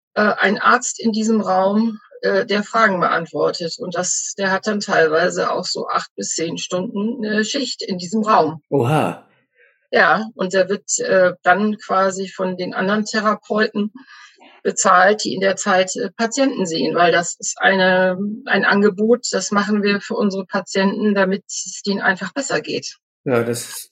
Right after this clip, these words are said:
Speaker 2: hört sich
Speaker 1: Die haben
Speaker 2: gut
Speaker 1: so viel Ängste, so viel Fragen, die können voneinander lernen, was auch so schön ist. Da bilden sich dann auch so Fahrgemeinschaften und richtig tolle Freundschaften.
Speaker 2: Mhm.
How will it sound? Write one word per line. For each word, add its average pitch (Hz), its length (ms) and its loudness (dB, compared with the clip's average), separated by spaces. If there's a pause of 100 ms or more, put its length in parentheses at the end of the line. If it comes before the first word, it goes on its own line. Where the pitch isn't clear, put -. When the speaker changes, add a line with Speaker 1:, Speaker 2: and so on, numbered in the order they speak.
Speaker 2:
hört 160 220 0
sich - 20 -8
Speaker 1:
Die 233 100 6
haben 220 120 4
Speaker 2:
gut - 20 2
Speaker 1:
so - 100 0
viel - 160 2
Ängste, 226 400 0
so 214 140 4
viel 214 180 -4
Fragen, 220 540 2
die 208 100 -4
können 196 420 -2 (600)
voneinander 226 680 4
lernen, 214 440 2
was 202 180 -2
auch 202 140 -8
so 202 100 -6
schön 214 320 2
ist. 190 180 -4
Da 190 100 2
bilden 190 340 2
sich 185 160 -6
dann 180 160 -6
auch - 100 -4
so - 220 -12
Fahrgemeinschaften 240 1160 2
und 185 220 -6
richtig 233 380 -4
tolle 196 240 -2
Freundschaften. 240 1120 0
Speaker 2:
Mhm. 131 440 2